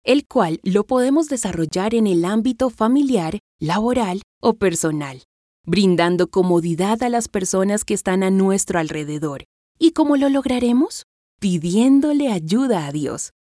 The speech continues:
La mayoría de los seres humanos esperan que los demás den el primer paso. Marca la diferencia, lánzate e inicia una conversación.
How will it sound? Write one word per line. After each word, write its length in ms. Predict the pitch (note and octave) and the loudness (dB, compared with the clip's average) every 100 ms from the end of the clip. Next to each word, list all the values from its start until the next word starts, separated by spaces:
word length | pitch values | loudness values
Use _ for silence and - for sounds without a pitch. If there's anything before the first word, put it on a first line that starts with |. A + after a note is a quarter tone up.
| _ - | _ -2
La 200 | A3 A#3 | 2 2
mayoría 540 | A#3+ A3 A3 C4 E4+ | 2 2 2 4 4
de 120 | F4 | 4
los 140 | C4+ A3+ | 2 2
seres 340 | F3+ D#3+ D3+ | 2 0 0
humanos 480 | G3+ B3+ F3 E3+ - - | 2 2 2 0 -2 -2
esperan 500 | G3+ - F#3+ F#3+ G3 | -2 0 0 2 2
que 140 | G3+ | 2
los 260 | G3 F#3 E3+ | 2 2 2
demás 460 | F3 F3+ A3+ A#3+ | 2 2 0 -2
den 380 | F3 E3 G#3+ C4 | -4 2 4 4
el 180 | C#4 B3 | 2 0
primer 460 | G#3+ F3+ E3+ E3 D#3+ | 0 0 2 0 0
paso. 460 | D#3+ C#3+ - C3+ _ _ _ | 0 -2 -2 -8 _ _ _
Marca 400 | F3 A#3+ C4 - | 2 2 2 2
la 140 | D4 A#3+ | 2 4
diferencia, 720 | G#3+ G3+ G#3 A#3 A3+ C#3+ - _ _ | 2 0 0 -2 -2 -6 -8 _ _
lánzate 840 | E3 E3 F3+ F3+ E3+ D#3 C#3+ C#3 - - | 4 4 6 2 2 -2 -6 -10 -12 -2
e 100 | G#3 | 0
inicia 640 | G3+ F3+ G3 A#3+ C4 C4 | 2 2 2 0 0 0
una 280 | A#3 A3+ G#3+ | 2 2 2
conversación. 920 | - G3+ F#3 E3+ - D3+ - D#3+ C3+ | 2 0 2 2 2 -4 0 0 0